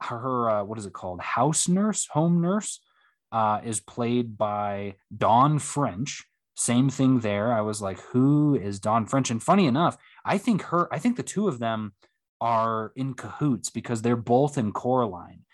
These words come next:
And I'm wondering if they both play the aunts in Coraline. Uh, but she's also the fat lady from Harry Potter, uh, in Prisoner of Azkaban, the one that says, "It's Sirius Black." Uh, she,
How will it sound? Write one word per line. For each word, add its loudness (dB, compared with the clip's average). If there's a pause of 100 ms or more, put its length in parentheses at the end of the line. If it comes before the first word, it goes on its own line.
(160)
And -4
I'm 4
wondering 4
if -6
they -6
both -2
play -4
the -8
aunts -6
in -4
Coraline. -4 (420)
Uh, 6
but 2
she's 4
also 2
the -4
fat 0
lady -10
from 2
Harry -2
Potter, -6 (340)
uh, -2
in 0
Prisoner 4
of 2
Azkaban, -2
the 2
one 6
that 4
says, 2 (320)
"It's 2
Sirius 4
Black." 2 (500)
Uh, 4 (240)
she, 0